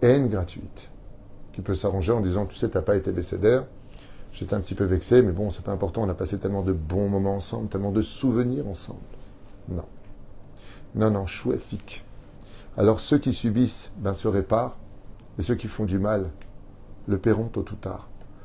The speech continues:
Parce que dans la vie, quand on fait du mal, ça se paye. Ce n'est pas une malédiction. C'est pas une malédiction.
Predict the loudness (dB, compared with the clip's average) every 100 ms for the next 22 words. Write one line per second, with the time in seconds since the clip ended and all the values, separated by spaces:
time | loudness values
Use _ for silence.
0 | -6 -4 2 2 4 4 2 0 -2 -4
1 | -4 -2 0 0 0 -2 -4 -10 -14 -16
2 | -8 -6 -4 -2 0 -2 -4 -4 0 0
3 | 0 0 2 2 2 -4 -8 -10 -10 -14
4 | -16 -16 -14 -14 -16 -18 -18 -16 -16 -16
5 | -16 -16 -16 -4 0 2 2 2 0 -2
6 | -6 -8 -10